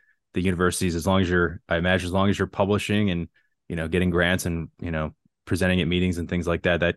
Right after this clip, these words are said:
that keeps everybody happy there. I'm curious also from the standpoint of, you went on to found, uh, Zap Surgical, which is the company you said, you know, you're working on now, which is working on similar, you know, technology, obviously an evolution of what you did before.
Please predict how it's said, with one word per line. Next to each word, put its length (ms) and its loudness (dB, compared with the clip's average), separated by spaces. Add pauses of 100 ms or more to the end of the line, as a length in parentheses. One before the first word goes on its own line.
that 160 0
keeps 200 -4
everybody 340 0
happy 300 0
there. 400 0 (520)
I'm 140 2
curious 280 4
also 640 4 (340)
from 400 -2 (840)
the 80 -8
standpoint 420 2
of, 200 0
you 140 0
went 160 4
on 140 4
to 100 -4
found, 640 0
uh, 440 0
Zap 300 0
Surgical, 500 -6
which 160 -6
is 80 -2
the 80 -4
company 280 -2
you 80 -2
said, 360 0 (160)
you 120 -6
know, 80 -4
you're 120 -2
working 240 -2
on 140 0
now, 180 0
which 120 -4
is 280 -4
working 280 2
on 100 2
similar, 400 4 (100)
you 140 -6
know, 140 0
technology, 540 0
obviously 380 0
an 60 -2
evolution 440 0
of 60 -6
what 140 -2
you 80 -4
did 160 -2
before. 500 2